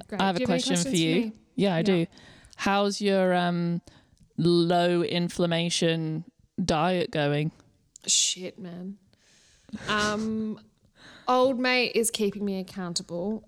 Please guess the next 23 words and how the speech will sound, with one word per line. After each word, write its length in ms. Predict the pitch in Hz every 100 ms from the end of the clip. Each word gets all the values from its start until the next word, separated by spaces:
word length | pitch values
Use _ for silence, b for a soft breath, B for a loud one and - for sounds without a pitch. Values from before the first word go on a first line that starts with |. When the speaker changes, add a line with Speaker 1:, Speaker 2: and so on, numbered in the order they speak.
| _
Speaker 1:
I 160 | 208 202
Speaker 2:
We 60 | 147
Speaker 1:
would 60 |
Speaker 2:
love. 400 | 147 143 190 -
Speaker 1:
have 80 | -
quit 500 | - - 214 180 -
straight 400 | - - 208 175
away. 480 | 180 180 151 202 247 - -
Um, 540 | 196 196 185 233 170
it's 360 | - 190 - -
Speaker 2:
<laughs> 100 | 320
Speaker 1:
too 240 | 208 180
hard. 480 | 175 175 165 175 208 B B B B
I've 120 | 202
not 220 | 208 202
Speaker 2:
Too 200 | - 196 165
Speaker 1:
cooked 80 |
any 180 | 180 190
Speaker 2:
hard. 120 | 175
Speaker 1:
meal 360 | 185 180 180 180
since 280 | 165 175 -
starting 400 | 165 156 170 170
it. 160 | 170